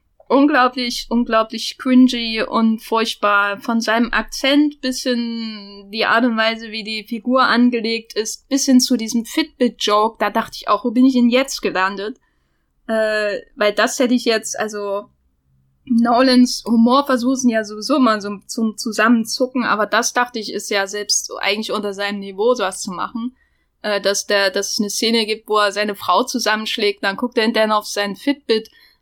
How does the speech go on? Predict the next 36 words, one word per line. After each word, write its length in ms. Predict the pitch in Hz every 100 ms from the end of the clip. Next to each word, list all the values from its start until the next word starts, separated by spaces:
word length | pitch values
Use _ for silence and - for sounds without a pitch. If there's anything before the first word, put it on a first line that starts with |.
| -
äh, 60 | 214
eine, 520 | 214 - 208 214 190
eine, 580 | 202 214 214 208 185 -
ein 280 | 208 214
Ref-, 320 | 202 202 - -
äh, 340 | - 196 190 - -
eine, 500 | 202 208 202 190 -
ein 440 | 185 196 196 190 -
Element, 640 | - 208 202 226 285 285 _ _ _ -
was 160 | 214
zuvor 360 | - 220 277 254
immer 260 | 262 269
für, 540 | 269 254 240 233 233 -
ähm, 320 | 214 220 214
schwarzen 500 | 202 - 220 - 220
Humor 560 | 208 226 247 277 269 202 -
da 240 | 202 190
war, 200 | 180 185
weißt 220 | 190 -
du, 40 | 240
und 80 |
dann 200 | 208 240
war 120 | 226 247
<laughs> 80 | -
dasselbe, 640 | 262 220 214 269 269 294 254
wenn 180 | 233
er 140 | 254 233
seine 460 | - 233 240 226 -
Frau 320 | - 214 302
zusammenschlägt, 720 | - 247 208 208 - 208 202
mit 140 | 220
der 140 | 214 214
wir 120 | 202
eigentlich 260 | 202 226 294
mitfühlen 440 | 294 - 233 226
sollen, 280 | 202 202